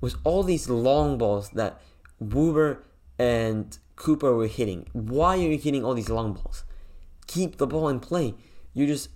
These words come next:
kicking it and kicking and kicking it deep, and you just don't keep the ball. You gotta move it.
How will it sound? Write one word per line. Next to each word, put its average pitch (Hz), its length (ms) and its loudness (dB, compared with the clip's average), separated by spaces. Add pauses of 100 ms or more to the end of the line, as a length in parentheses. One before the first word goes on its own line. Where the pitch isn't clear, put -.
(360)
kicking 151 400 -2
it 95 120 -4
and 117 120 -8
kicking 143 320 -2
and 104 100 -4
kicking 120 260 -4
it 107 120 -2
deep, 107 260 -2 (460)
and 123 180 0
you 120 100 0
just 127 200 -4
don't 117 340 -2
keep - 400 -4
the 127 100 0
ball. 143 380 -2 (500)
You 117 120 -4
gotta 127 180 2
move 120 320 0
it. - 140 -8